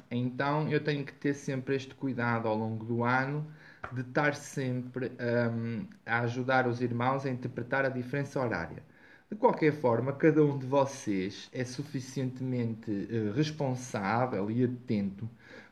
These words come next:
para saber que o Evangelho no Lar é transmitido em Portugal. E, portanto, cada pessoa deve ir ao Google e deve colocar a diferença horária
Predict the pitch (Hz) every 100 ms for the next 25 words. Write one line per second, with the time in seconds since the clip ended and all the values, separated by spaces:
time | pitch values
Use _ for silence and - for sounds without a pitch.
0 | - 202 190 170 - 127 101 104 - 147
1 | 160 143 127 120 107 107 113 123 135 139
2 | 139 135 127 127 123 123 135 135 135 151
3 | 151 151 147 151 147 147 120 101 - -
4 | - - - 208 208 196 - 113 98 -
5 | 180 170 170 - - 101 107 131 127 104
6 | 98 95 107 104 110 95 120 170 - -
7 | - 233 113 95 - 147 123 123 107 104
8 | 107 151 151 143 - 101 95 92 - -
9 | 101 92 87 92 120 180